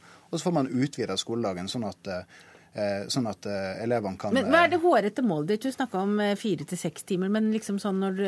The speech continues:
Speaker 2: når dere er ferdige, hvis dere styrte Norge, hvor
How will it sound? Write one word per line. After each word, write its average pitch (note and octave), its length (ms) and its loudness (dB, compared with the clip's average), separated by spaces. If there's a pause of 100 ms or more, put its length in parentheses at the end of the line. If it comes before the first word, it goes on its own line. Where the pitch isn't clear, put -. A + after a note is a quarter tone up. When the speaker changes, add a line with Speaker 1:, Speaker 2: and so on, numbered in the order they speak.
Speaker 2:
når G3 160 2
dere G3 120 0
er G3+ 40 0
ferdige, E3 540 0
hvis F3 180 -4
dere D#3+ 240 -2
styrte D3 760 -4
Norge, D3+ 360 -2
hvor E3+ 240 0